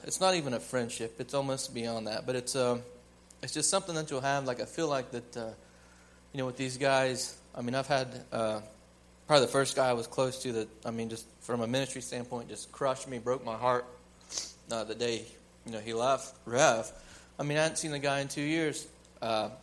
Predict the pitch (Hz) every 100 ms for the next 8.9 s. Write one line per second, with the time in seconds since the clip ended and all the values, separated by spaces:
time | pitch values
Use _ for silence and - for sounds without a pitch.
0 | - 143 143 - 143 131 143 143 143 127
1 | - 120 123 120 113 135 127 - 113 -
2 | 127 120 120 127 117 139 143 117 117 117
3 | 120 151 165 160 151 143 139 131 139 123
4 | - - - - - 120 113 165 170 -
5 | - - - - - - - - - -
6 | - 104 104 107 113 120 113 113 117 113
7 | 117 117 113 117 117 117 113 117 117 -
8 | - 123 117 123 147 - 110 113